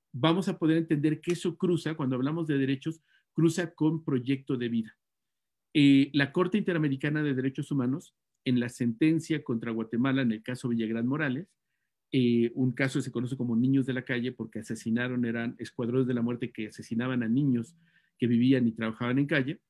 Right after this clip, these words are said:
eh, señaló la Corte cuando, eh, castigó al Estado guatemalteco que el derecho a la vida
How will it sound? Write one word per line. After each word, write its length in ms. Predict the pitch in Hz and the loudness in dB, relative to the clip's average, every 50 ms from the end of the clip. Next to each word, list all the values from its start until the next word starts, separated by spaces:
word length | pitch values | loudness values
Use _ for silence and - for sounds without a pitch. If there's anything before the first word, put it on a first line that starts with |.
| _ _ _ _ _ _ _ _ _ _ - | _ _ _ _ _ _ _ _ _ _ 6
eh, 260 | 156 143 143 147 147 - | 6 8 6 6 4 0
señaló 480 | - - - 156 151 147 147 156 180 196 | -2 2 4 6 6 6 6 6 4 4
la 180 | 202 190 190 | 2 0 0
Corte 540 | - 165 165 160 156 - 156 156 160 - - | 2 2 2 2 2 2 0 0 0 -2 -6
cuando, 460 | _ 127 123 120 117 120 120 120 123 - - 120 | _ -4 -2 0 0 0 -2 -2 -4 -8 -12 -10
eh, 280 | 107 120 - - 123 - | -10 -8 -8 -10 -10 -8
castigó 400 | 131 143 - - - 123 127 151 | -8 -10 -8 -6 -2 0 0 0
al 80 | 147 | 0
Estado 320 | 143 131 - - 131 131 131 | 0 -2 -2 -2 0 0 0
guatemalteco 720 | 135 135 135 147 147 147 147 143 - 135 135 - 139 - | 0 -2 -2 -2 -2 -2 -2 -2 -4 -4 -4 -4 -6 -2
que 100 | - 143 | 0 0
el 140 | 127 123 120 | 2 2 2
derecho 340 | 139 143 180 196 - - 208 | 2 2 2 0 -2 -2 -2
a 60 | 196 | 0
la 100 | 160 147 | 0 2
vida 320 | 139 139 131 160 226 - | 2 2 2 2 -2 -6